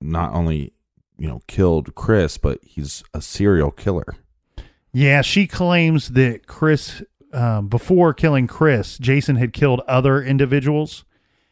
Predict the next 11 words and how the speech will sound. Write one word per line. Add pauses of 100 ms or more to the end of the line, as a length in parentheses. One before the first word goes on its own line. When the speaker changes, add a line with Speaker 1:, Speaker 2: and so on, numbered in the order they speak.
(180)
Speaker 2:
and
that
he
had
even
kept
some
trophies
from
these
kills,